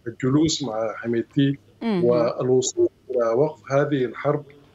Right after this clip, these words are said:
Speaker 1: التي، آه، الآن امتداداتها،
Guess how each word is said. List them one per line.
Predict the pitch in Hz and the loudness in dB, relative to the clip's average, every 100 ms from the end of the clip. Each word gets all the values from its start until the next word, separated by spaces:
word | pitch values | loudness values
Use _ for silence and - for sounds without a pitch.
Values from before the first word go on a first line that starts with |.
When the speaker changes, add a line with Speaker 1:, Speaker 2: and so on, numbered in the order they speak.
| _ - | _ -8
Speaker 1:
التي، | 113 147 147 160 143 135 | 0 0 0 -2 0 2
آه، | 120 117 113 113 110 110 110 110 110 - | 2 0 0 -2 -2 -2 -2 -4 -6 -8
الآن | 113 - 147 147 135 131 - - - - | -8 -2 0 2 0 -4 -16 -20 -20 -16
امتداداتها، | 135 - 185 127 120 147 156 156 139 | -16 -6 -2 2 2 2 2 0 -2